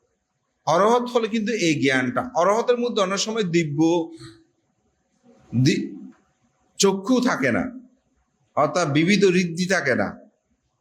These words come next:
অরহত হলে যে তিনি যে জন্ম জন্মান্তর বলতে পারবে, জাতিস্বর জ্ঞান হবে, দিব্য জ্যোতি হবে, দিব্য ঋদ্ধি হবে, তা কিন্তু নয়।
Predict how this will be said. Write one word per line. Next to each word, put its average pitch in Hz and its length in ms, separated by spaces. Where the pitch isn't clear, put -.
অরহত 214 460
হলে 233 200
যে 220 120
তিনি 202 300
যে 208 400
জন্ম 180 320
জন্মান্তর 170 600
বলতে 151 360
পারবে, 147 400
জাতিস্বর 160 680
জ্ঞান 143 260
হবে, 151 320
দিব্য 160 360
জ্যোতি 160 280
হবে, 165 320
দিব্য 139 420
ঋদ্ধি 170 340
হবে, 180 300
তা 240 220
কিন্তু 226 280
নয়। 107 300